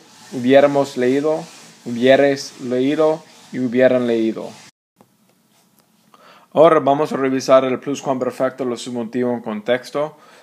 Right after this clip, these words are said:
con tres ejemplos en oraciones completas. So, número uno, te habría visitado si hubiera viajado a Madrid. So, I would have visited you if I had traveled to Madrid.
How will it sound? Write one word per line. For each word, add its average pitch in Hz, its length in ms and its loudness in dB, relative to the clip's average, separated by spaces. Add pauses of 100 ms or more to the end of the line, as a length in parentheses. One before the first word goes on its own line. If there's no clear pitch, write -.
con 113 240 -12
tres 123 320 -4
ejemplos 120 560 -4
en 107 180 -10
oraciones 117 680 -6
completas. 110 800 -8 (440)
So, - 200 -12
número 127 320 -2
uno, 165 420 -6 (240)
te 135 160 2
habría 131 380 4
visitado 123 760 2
si 127 200 -12
hubiera 120 500 0
viajado 113 640 0
a 110 60 0
Madrid. 113 580 -4 (720)
So, - 260 -6
I 120 140 -2
would 131 240 0
have 120 240 -2
visited 127 420 -2
you 139 480 -4 (380)
if 135 380 -4 (140)
I 123 180 0
had 113 220 -4
traveled 117 420 0
to 117 120 -12
Madrid. 123 540 -4